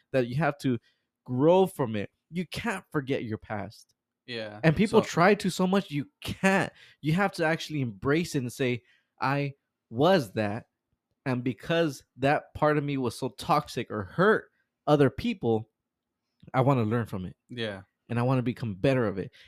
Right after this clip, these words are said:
Speaker 1: And your past will always be like a shadow. And, and you can, like you said, you can either let it define you,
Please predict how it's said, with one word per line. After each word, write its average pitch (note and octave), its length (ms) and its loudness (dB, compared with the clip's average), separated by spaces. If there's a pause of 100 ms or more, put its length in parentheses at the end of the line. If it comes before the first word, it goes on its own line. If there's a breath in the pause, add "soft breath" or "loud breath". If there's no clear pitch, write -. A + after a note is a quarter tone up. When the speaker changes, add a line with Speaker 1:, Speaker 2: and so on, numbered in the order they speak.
Speaker 1:
And C#3 140 0
your D3 100 2
past D3 440 0 (320)
will C3+ 180 2
always D3 340 4
be C#3 120 -2
like B2 180 -4
a A2+ 40 -6
shadow. D3 600 -4 (1200)
And, C3 260 -2
and C3 140 -2
you B2+ 80 -4
can, B2 220 -6
like A2 180 -4
you - 60 -16
said, C#3+ 140 -8
you G2 80 -10
can A2 200 -10
either G#2+ 200 -4
let G2+ 180 -2
it G2 80 -6
define B2+ 440 -4
you, C#4+ 240 0